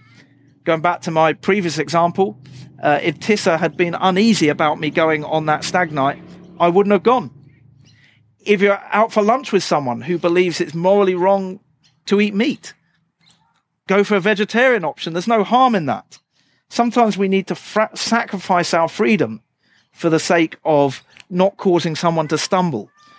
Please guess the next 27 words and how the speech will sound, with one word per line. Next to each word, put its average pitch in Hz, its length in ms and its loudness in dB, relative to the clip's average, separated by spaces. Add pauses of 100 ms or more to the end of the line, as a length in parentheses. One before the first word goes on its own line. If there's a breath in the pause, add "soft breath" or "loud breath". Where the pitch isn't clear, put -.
for 175 100 -4
the 170 80 0
sake 202 320 0
of 160 100 -4
not 190 280 0
causing 180 400 0
someone 175 380 0
to 165 100 -6
feel 175 400 2 (240 soft breath)
uncomfortable 180 880 -2 (220 soft breath)
or 165 220 2
awkward, 208 600 2 (540 soft breath)
uh, 156 280 2
for 190 80 -6
the 190 80 4
sake 202 240 0
of 180 80 -2
not 185 200 2
offending 190 420 -2
someone, 143 320 -2
basically 190 400 -2
for - 140 -8
the 165 80 -2
sake - 480 0 (360 loud breath)
of 180 220 0
maintaining 185 840 0 (280)
unity 185 680 0